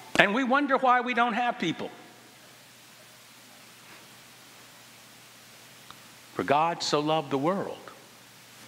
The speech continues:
that he gave his only begotten Son. What do you give for your love to God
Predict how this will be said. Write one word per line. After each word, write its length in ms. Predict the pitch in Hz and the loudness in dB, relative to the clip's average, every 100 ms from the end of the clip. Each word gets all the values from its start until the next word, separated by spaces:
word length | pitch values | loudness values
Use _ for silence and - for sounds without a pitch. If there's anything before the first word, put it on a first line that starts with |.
| - - - - - - - - - | -20 -20 -20 -20 -20 -20 -20 -20 -4
that 140 | - 131 | -2 -2
he 60 | |
gave 220 | 110 147 156 | 0 -2 -2
his 140 | 143 | -2
only 180 | 139 127 | -4 -4
begotten 380 | 127 127 117 110 | -2 -2 -2 -4
Son. 260 | - 170 - - - - - - | -2 -2 -4 -18 -20 -20 -20 0
What 320 | 208 233 - | 0 0 -4
do 80 | 185 | -4
you 280 | 165 202 180 | 0 -2 0
give 360 | 131 98 80 - - - - - - - - - - - - - | 0 0 -4 -14 -18 -20 -20 -20 -20 -20 -20 -20 -20 -20 -20 -12
for 180 | - 147 | 0 2
your 180 | 139 156 | 2 0
love 320 | 139 120 - | 0 -2 -2
to 60 | 110 | -2
God 400 | 127 107 82 | 0 0 -4